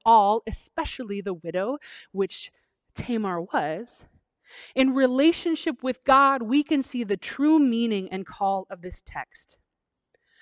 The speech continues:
Women deserve justice. Vulnerable people in relationship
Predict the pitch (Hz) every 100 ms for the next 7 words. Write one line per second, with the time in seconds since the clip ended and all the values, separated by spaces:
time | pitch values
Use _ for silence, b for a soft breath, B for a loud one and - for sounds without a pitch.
0 | b b b 175 214 285 302 320 311 285
1 | 233 208 214 214 214 - - 170 196 180
2 | - - - - - _ _ _ B B
3 | B 202 233 320 339 320 311 320 - 269
4 | 285 262 269 240 214 196 196 226 - 233
5 | - - 214